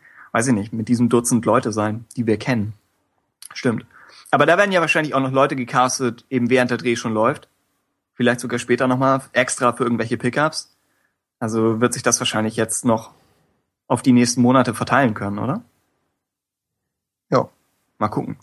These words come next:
Speaker 2: Verm-, vermutlich, ja.
Speaker 1: Ja. Äh, okay. <laughs> Dann haben wir eine Lawine aus Story-Gerüchten im weitesten Sinne. Also Setting,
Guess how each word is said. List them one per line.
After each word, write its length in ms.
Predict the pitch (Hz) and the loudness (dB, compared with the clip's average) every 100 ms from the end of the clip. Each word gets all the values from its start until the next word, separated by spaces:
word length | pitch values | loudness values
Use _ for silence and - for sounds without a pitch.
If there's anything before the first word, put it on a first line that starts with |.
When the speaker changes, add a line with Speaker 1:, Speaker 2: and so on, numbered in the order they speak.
| - - | -18 -4
Speaker 2:
Verm-, 160 | 135 | -4
vermutlich, 580 | - - 139 147 139 120 | -2 2 2 4 2 2
ja. 220 | 113 110 131 _ _ _ - | 2 0 -4 _ _ _ -8
Speaker 1:
Ja. 340 | 139 143 123 107 _ _ _ _ _ | -2 0 0 -4 _ _ _ _ _
Äh, 320 | 131 127 127 127 - - | -2 0 2 -2 -6 -4
okay. 340 | 139 156 135 113 - - | -2 2 2 2 -2 -4
<laughs> 640 | 135 - - - - 202 | -2 2 0 0 -10 -2
Dann 220 | 147 190 | 0 2
haben 140 | 196 190 | 2 2
wir 140 | 170 | 0
eine 260 | 139 165 160 | 0 -2 -2
Lawine 680 | 156 151 135 170 214 208 - | 0 -2 -2 -2 0 0 0
aus 600 | 156 165 151 - - - _ _ 139 | 0 0 0 -6 -8 -10 _ _ -10
Story-Gerüchten 1120 | 131 - - 165 165 143 135 123 117 - 127 | -8 -4 0 2 2 0 -4 -4 -4 -6 -6
im 160 | 117 117 | -4 -2
weitesten 360 | 120 113 131 | -2 -2 -8
Sinne. 300 | 120 117 107 | -4 -4 -4
Also 220 | 104 104 | -4 -4
Setting, 680 | 113 - 151 160 156 156 156 | -2 2 0 2 0 0 -4